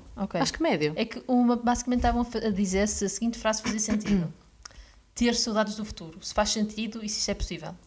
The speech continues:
Speaker 2: Sim. Ou seja, a Rita viu isto no, no Insta da Mega e eu fiquei logo de género, "Não acredito que pegaram nesta frase."
Speaker 1: Porque nós já tínhamos comentado isto.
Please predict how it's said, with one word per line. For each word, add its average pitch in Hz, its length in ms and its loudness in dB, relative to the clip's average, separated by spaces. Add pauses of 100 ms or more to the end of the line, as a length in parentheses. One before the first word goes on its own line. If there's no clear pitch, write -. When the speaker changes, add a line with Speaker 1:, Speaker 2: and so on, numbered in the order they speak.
(120)
Speaker 2:
Sim. 156 240 0 (420)
Ou 202 100 2
seja, 185 300 4
a 208 60 2
Rita 214 280 4
viu 214 240 4
isto 180 260 0
no, 180 440 0
no 190 160 0
Insta 170 240 0
da 175 120 0
Mega 190 260 0
e 202 100 6
eu 202 60 4
fiquei 202 240 -2
logo 196 220 2
de 175 60 -2
género, 175 260 2
"Não 220 240 6
acredito 202 440 2
que - 80 -10
pegaram 190 320 2
nesta 185 240 -2
frase." 180 380 2
Speaker 1:
Porque 220 220 0
nós 240 240 6
já 240 80 0
tínhamos 233 200 -2
comentado 220 320 -2
isto. - 320 -6